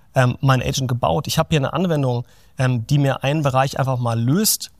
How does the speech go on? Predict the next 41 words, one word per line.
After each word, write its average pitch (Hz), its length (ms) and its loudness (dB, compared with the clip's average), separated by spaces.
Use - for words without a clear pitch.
wird 139 220 -2
das, 151 140 2
glaub 139 160 0
ich, 135 80 2
schon, 156 340 0
ähm, 131 120 2
eine 131 140 2
riesige 139 360 2
Welle 131 300 0
mit 143 160 0
sich - 160 -2
bringen. 110 280 -8
Also 120 240 -2
ich - 160 -6
denke, 151 400 0
dass - 180 -2
wir 135 60 2
hier 135 100 2
auf 127 100 -6
keinen 143 220 0
Fall 143 420 0
von 127 300 -2
zehn 160 260 2
Jahren 160 220 2
reden, 151 280 0
sondern 139 200 0
eher 135 160 0
von 123 180 -2
fünf. - 460 -2
Wie 147 60 2
gesagt, 135 160 2
mit 147 140 0
einem 143 80 0
Fragezeichen, 139 640 0
da 131 100 -2
habe 135 100 -2
ich - 40 -6
leider 131 180 -2
auch - 80 -6
keine 123 180 -2
Glaskugel. 110 480 -6